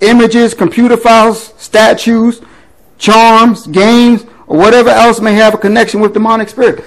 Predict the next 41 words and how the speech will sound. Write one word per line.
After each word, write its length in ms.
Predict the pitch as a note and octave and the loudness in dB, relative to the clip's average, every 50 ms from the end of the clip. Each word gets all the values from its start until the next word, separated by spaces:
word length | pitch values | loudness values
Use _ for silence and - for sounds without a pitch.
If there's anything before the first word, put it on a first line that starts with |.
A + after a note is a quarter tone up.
| - - - | -20 -12 -4
So 300 | - B3+ A3 G3 E3+ F3+ | -2 0 0 0 0 0
we, 180 | A3 C4 A#3+ | -2 -2 -2
we, 320 | F#3 G#3 B3+ C4 A3+ G3+ F3+ | -2 0 0 0 0 0 0
we 180 | G3+ G#3+ A3+ | 0 0 0
had, 560 | G#3 G3+ A#3+ C4+ C4+ C4 A#3+ A3 G3 F3+ - - - - _ - | 2 2 2 2 2 2 2 0 -2 -4 -8 -16 -20 -20 _ -6
uh, 500 | - F3+ - E3+ E3+ E3+ E3 D#3+ D3+ D3 C#3+ | -2 -2 0 2 2 2 2 2 2 0 -2
um, 240 | C#3 B2 G#2+ - _ _ _ _ _ _ _ - - - _ _ _ _ _ _ | -4 -6 -10 -12 _ _ _ _ _ _ _ -20 -20 -20 _ _ _ _ _ _
a, 60 | - C#3 | -4 -4
a 240 | C#3 - B2+ C#3+ - | -4 -4 -6 -6 -2
angel 380 | E3+ G3 A#3 G#3 D3 D3 A#2+ A2+ | -2 0 0 0 -2 -4 -6 -8
in 60 | C3 | -10
front 220 | C3 - D3 C3+ B2+ | -8 -6 -6 -4 -4
of 60 | B2 | -4
our 60 | A#2+ | -6
house. 360 | A2+ A2+ - - - - - | -8 -10 -14 -16 -18 -16 -12
<laughs> 760 | - D5 - - - - _ _ _ _ - _ _ _ _ _ | -10 -10 -10 -10 -12 -18 _ _ _ _ -20 _ _ _ _ _
Had 180 | - G3 A3+ | -2 -2 -2
it 20 | A3+ | 0
for 100 | C4 C4 | 0 0
a 60 | C#4+ | 0
while, 280 | F4+ D4+ - - - - | 0 -2 -6 -8 -12 -8
angel 260 | - G#3+ A#3 - D#3 | -6 -4 -4 -4 -4
statue. 340 | - - - A#2+ - - - - _ _ _ _ _ _ _ _ _ _ _ | -6 -8 -10 -10 -12 -14 -20 -20 _ _ _ _ _ _ _ _ _ _ _
Right? 280 | - F#3+ A3+ F#4+ - - | -8 -8 -8 -8 -10 -10
For 120 | - A#3 | -8 -6
the 60 | C4+ | -4
longest. 360 | C#4 C#4 A3 D3 A2 - - _ _ _ _ _ _ _ _ _ _ _ _ _ | -2 -2 -4 -4 -8 -10 -14 _ _ _ _ _ _ _ _ _ _ _ _ _
I 60 | C4 | -8
don't 140 | - F3 D3 | -6 -4 -4
know 60 | C3+ | -4
how 80 | - - | -6 -8
much 160 | A#2 A2 - | -10 -12 -12
I 40 | - | -8
paid 180 | C3+ C3+ C3 | -8 -8 -8
for 100 | - F2+ | -8 -10
it, 40 | A2+ | -12
but 120 | A2+ - D3 | -10 -10 -10
it 20 | |
was 100 | E3 C3 | -10 -10
heavy. 220 | B2 A#2+ A#2+ C3 - _ _ _ _ _ _ _ _ _ _ _ _ _ | -10 -10 -12 -12 -16 _ _ _ _ _ _ _ _ _ _ _ _ _
Right? 180 | C3+ D3+ D3 | -18 -16 -16